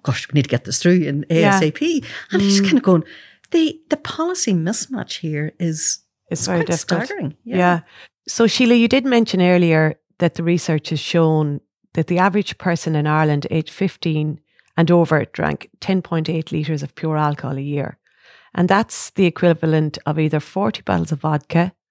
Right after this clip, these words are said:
Speaker 2: a hundred and thirteen bottles of wine, or four hundred and thirty-six pints of beer. I mean, that's startling.
Speaker 1: It, it is. It's a very large amount. And in fact, it's actually even more than that, because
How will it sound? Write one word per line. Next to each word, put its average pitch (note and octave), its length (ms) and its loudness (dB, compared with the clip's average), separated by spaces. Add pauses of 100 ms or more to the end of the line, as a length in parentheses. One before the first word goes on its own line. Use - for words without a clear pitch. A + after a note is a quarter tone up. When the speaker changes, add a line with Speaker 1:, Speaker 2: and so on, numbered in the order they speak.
(340)
Speaker 2:
a D#3+ 60 -10
hundred F3+ 260 2
and F3 100 -2
thirteen A3 500 0
bottles F3 320 -2
of D3+ 120 -4
wine, D#3 520 0 (760)
or F#3 220 2 (260)
four A#3 260 4
hundred G3 400 0
and D#3 100 -2
thirty-six E3+ 540 0
pints D#3 400 0
of C#3 120 -8
beer. C#3+ 380 0 (520)
I - 40 -8
mean, F#3+ 120 0
that's B3 220 0
startling. D3 720 0 (460)
Speaker 1:
It, D#3+ 220 -10
it C3+ 120 -2
is. A2+ 280 -2
It's - 120 -6
a B2+ 40 -6
very B2+ 200 0
large B2+ 280 -4
amount. C3 260 -2
And B2+ 200 -4
in B2+ 140 2
fact, C3+ 260 -2
it's - 100 0
actually C#3 240 -2
even C#3 200 -2
more C#3 300 0
than D3 200 2
that, C3+ 260 2 (440)
because C#3 380 0